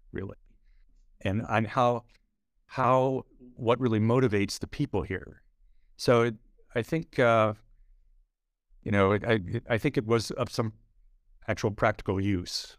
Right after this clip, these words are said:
which was, uh, <laughs> which, which was satisfying. But I, I, I, I, I did also share it with, uh, a variety of, of personal friends. Um, one is a,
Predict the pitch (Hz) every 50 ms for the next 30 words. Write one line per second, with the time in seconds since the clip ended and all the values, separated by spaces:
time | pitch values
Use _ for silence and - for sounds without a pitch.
0 | _ - - 98 92 - 104 98 90 87 - - 52 53 - - - - 131 -
1 | - - - - - - - - 131 104 - - 120 - - - 107 - - -
2 | - - - 110 - 104 - - - - _ _ _ _ _ _ _ _ _ _
3 | _ - - - - - 160 160 165 156 - 139 143 151 - - 143 151 - -
4 | 143 143 - - _ _ _ - 127 131 123 127 147 160 151 - - - 135 135
5 | - - 135 113 - - 139 123 127 123 117 110 - - 110 104 - - - 113
6 | 104 104 104 101 90 - _ _ _ _ _ _ _ _ _ _ _ - 107 107
7 | 101 104 107 113 113 107 107 104 104 98 - - - - 107 - - - - 120
8 | 110 - 117 107 98 - 113 104 101 98 101 101 98 - - - - 123 - -
9 | 110 95 95 92 95 95 - _ _ _ _ _ _ _ _ _ _ - 95 95
10 | 101 104 104 104 98 - - 104 95 95 92 87